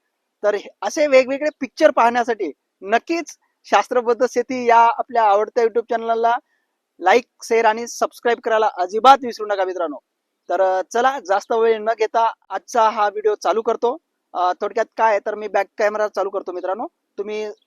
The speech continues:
अ, शेवटपर्यंत हा व्हिडिओ पाहायचा आहे आणि कसा वाटला नक्कीच आपली प्रतिक्रिया या ठिकाणी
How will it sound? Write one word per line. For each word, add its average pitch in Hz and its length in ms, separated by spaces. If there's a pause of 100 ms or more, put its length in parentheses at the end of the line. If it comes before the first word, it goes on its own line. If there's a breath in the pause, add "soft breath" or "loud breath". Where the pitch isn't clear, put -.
(100)
अ, 170 300 (200)
शेवटपर्यंत 226 580
हा 214 140
व्हिडिओ 196 220
पाहायचा 170 400
आहे 202 100
आणि 202 240 (100)
कसा 269 240
वाटला 214 300
नक्कीच 208 400 (160)
आपली 196 200
प्रतिक्रिया 190 480
या 175 140
ठिकाणी 180 380